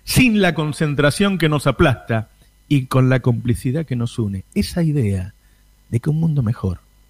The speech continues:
es posible. Nosotros creamos un medio, que hoy es un grupo de medios, porque el principal problema del país es el lofer,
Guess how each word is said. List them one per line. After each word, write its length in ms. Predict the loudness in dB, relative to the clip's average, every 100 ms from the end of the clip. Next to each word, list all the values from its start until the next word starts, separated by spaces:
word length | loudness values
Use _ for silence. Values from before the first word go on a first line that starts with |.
| _ _ _ _ _ _ -6
es 80 | 0
posible. 560 | 0 0 -6 -10 -16 _ _ _ _ _ _ _ _ _ -16 -14 -2
Nosotros 320 | 2 4 4
creamos 420 | 4 2 4 2
un 120 | 2
medio, 420 | 4 4 4 2 0 -10 -8
que 100 | 2
hoy 100 | 4
es 120 | 4
un 120 | 4 6
grupo 320 | 6 4 2
de 80 | 2
medios, 360 | 2 2 2
porque 220 | 0 2
el 80 | 0
principal 560 | 2 0 2 2 0 2
problema 480 | 4 4 4 4 4
del 140 | 2
país 280 | 4 2 2
es 140 | 2
el 100 | 4
lofer, 440 | 4 2 0 -4